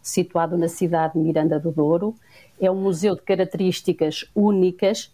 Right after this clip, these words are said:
no nosso país e na Península Ibérica. Eh, é um país que salvaguarda as tradições deste território,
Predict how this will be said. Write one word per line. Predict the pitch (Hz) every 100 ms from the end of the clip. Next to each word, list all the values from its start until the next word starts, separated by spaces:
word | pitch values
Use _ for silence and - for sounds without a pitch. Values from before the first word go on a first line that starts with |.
| -
no | 165
nosso | 170 165 -
país | - 160 180 156
e | 151
na | 165
Península | - 156 156 156 - 165 147 139 -
Ibérica. | 156 151 143 147 185 247 302 _ - - - - -
Eh, | 202 202 202 196 190 -
é | 190
um | 208
país | 208 196 208 220 -
que | -
salvaguarda | - 196 190 190 185 196 190 156
as | 160 -
tradições | 208 180 185 - 180 151
deste | 170 165 -
território, | - 151 156 - 143 147 175